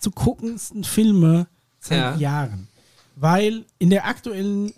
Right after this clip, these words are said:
Speaker 1: Situation, der Film bildet was ab. Es ist,
Speaker 2: Genau.
Speaker 1: es gibt eine Bedrohungslage, das ist dieser Komet, der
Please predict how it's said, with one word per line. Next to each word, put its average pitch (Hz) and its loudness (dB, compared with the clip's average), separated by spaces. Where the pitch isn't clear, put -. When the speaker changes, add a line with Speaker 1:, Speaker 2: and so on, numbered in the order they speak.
Speaker 1:
Situation, 175 2
der 170 4
Film 240 0
bildet 226 2
was - -2
ab. 139 -8
Es - 0
ist, - -4
Speaker 2:
Genau. 127 -6
Speaker 1:
es - -6
gibt 247 -2
eine 196 2
Bedrohungslage, 185 -2
das 175 -6
ist - -12
dieser 175 -4
Komet, 170 -2
der 170 2